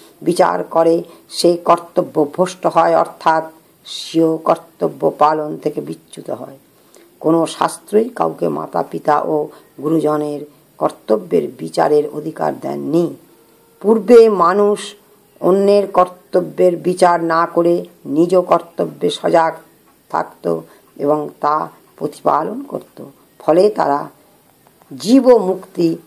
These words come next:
ও ভগবত ভক্তি লাভ করত। যদি তারা অপরের কর্তব্য বিচার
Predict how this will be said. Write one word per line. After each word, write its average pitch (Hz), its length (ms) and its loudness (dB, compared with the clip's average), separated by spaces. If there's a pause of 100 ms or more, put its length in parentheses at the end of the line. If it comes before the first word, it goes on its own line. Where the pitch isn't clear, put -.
(120)
ও 147 140 2
ভগবত 165 600 0 (100)
ভক্তি - 300 -10
লাভ 123 240 -6 (260)
করত। - 380 -18 (180)
যদি 185 460 0
তারা 175 420 2 (3250)
অপরের 220 500 4
কর্তব্য 180 520 0
বিচার 180 560 2